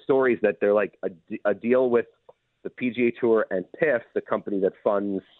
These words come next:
the investment group that funds Liv. Like, any day we could be getting an announcement. Now, I doubt we'll get it over the next four days 'cause they don't want to announce it and take away coverage away from the, from the Pebble Beach event. But, I mean, any day means maybe, you know,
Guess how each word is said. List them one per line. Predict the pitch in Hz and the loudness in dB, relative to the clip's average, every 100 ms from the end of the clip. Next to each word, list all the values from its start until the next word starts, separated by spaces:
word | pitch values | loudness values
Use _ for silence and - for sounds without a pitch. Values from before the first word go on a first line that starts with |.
| - | -8
the | 85 82 71 | -4 -4 -2
investment | 95 101 113 90 | 0 0 0 -2
group | 101 98 | -2 -2
that | 87 - | -4 -2
funds | 101 90 85 _ - _ - | -2 -2 -6 _ -20 _ -4
Liv. | 104 123 92 87 | 0 2 0 0
Like, | 92 - _ | -4 -4 _
any | 127 147 151 | -4 -4 -2
day | 135 131 95 | -2 -2 -2
we | 90 | -6
could | - 98 | -6 -4
be | |
getting | 98 107 98 | -2 -4 -4
an | 92 | -6
announcement. | 90 98 92 - 76 | -2 -2 -4 -8 -4
Now, | 101 98 - _ - | -2 -2 -4 _ -12
I | |
doubt | 110 139 - 127 | -4 -2 0 0
we'll | 131 | 0
get | 127 117 | 0 0
it | 113 _ _ _ _ _ _ _ _ | -2 _ _ _ _ _ _ _ _
over | 120 120 | -4 -2
the | 117 | -2
next | 113 113 _ | -2 -4 _
four | 131 123 | 0 0
days | 110 95 101 | 2 0 -2
'cause | - 95 | -4 -2
they | 104 | 0
don't | 107 | 0
want | 107 101 | 0 0
to | |
announce | 98 98 101 - | 0 0 -2 -4
it | 95 | -6
and | 90 | -4
take | 107 95 | -4 -2
away | 98 95 92 87 - _ _ _ - | 0 2 0 -2 -10 _ _ _ -8
coverage | 113 104 101 | -4 -4 -4
away | 98 98 | -6 -6
from | 95 92 | -6 -10
the, | 90 87 - | -12 -14 -12
from | - 92 | -8 -6
the | - _ - | -8 _ -8
Pebble | 113 95 | -4 -2
Beach | 92 107 | -2 -2
event. | 95 90 82 85 - | 0 2 0 0 0
But, | 82 - - _ _ | 0 -2 -12 _ _
I | - | -2
mean, | 92 87 | 0 0
any | 110 120 | 0 2
day | 104 110 | 2 0
means | 107 98 90 | 0 -2 0
maybe, | 98 104 104 | 0 2 2
you | 101 - | 0 0
know, | 90 87 | 0 0